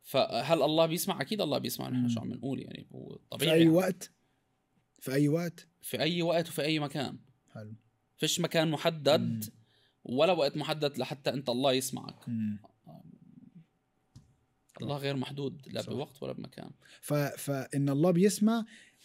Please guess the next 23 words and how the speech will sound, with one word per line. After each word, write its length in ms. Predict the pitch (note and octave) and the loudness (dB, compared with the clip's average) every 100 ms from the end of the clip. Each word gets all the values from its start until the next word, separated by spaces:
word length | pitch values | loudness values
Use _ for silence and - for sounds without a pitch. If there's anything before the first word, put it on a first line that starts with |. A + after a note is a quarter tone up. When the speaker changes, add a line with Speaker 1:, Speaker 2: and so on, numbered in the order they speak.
| - | -8
Speaker 2:
آه، 280 | C3+ C3 A2 | -4 -4 -4
ده، 440 | B2 B2 F#3+ A3 - - _ _ _ - | -2 4 4 4 -2 -20 _ _ _ -6
آم، 500 | C3 B2+ A#2+ A#2 F#2+ - - | -2 0 0 -2 -6 -16 -8
جارانتيد، 640 | C3 C#3+ D3 C#3+ F#3+ D3 B2 | -2 2 2 4 4 4 4
يعني 200 | B2 B2+ | 2 0
حاجة 360 | F3 F3+ E3+ | 2 2 4
المفروض 400 | C#3 C3 E3 F3 | 2 0 2 2
لينا 220 | E3 F3+ | 4 2
Speaker 1:
مضمونة. 160 | C#3+ A#2+ | 2 4
Speaker 2:
نكون 100 | F3+ | 2
متأكد، 500 | C#3+ D#3+ F3+ E3 D3 | 2 0 -2 -2 -2
آه، 180 | E3 F#3 | 0 2
مضم-، 600 | D#3 B2+ C3+ C3 C3+ A#2 | 0 0 -2 -2 -2 -4
يعني، 320 | B2+ A#2 A#2 - - | -4 -4 -4 -8 -2
وإحنا 200 | F3 F#3 | 2 4
بنصلي 480 | D#3+ C#3+ G3+ A3+ A#3 - - | 4 4 4 4 2 -2 -4
المفروض 340 | D3 B2+ G3 E3 | -2 2 4 4
نكون 200 | D3 F#3+ | 4 2
في 120 | E3 | 2
دماغنا 420 | D3+ E3+ G#3 G3 | 0 2 2 2
هو 240 | B2+ C3+ C3+ | 0 0 2
الله 180 | C#3 D#3+ | 2 2
بيسمع. 500 | C#3+ B2 A2+ F2 | 0 -2 -6 -10